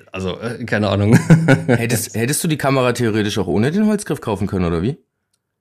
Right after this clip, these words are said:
Speaker 1: Genau, er hatte das als zwei separate Angebote drin.
Speaker 2: Ah, okay.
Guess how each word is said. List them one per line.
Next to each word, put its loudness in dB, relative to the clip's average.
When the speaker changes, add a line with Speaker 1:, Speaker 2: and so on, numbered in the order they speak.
Speaker 1:
Genau, 4
er -2
hatte 2
das 0
als -2
zwei 0
separate -2
Angebote -2
drin. -6
Speaker 2:
Ah, -2
okay. -4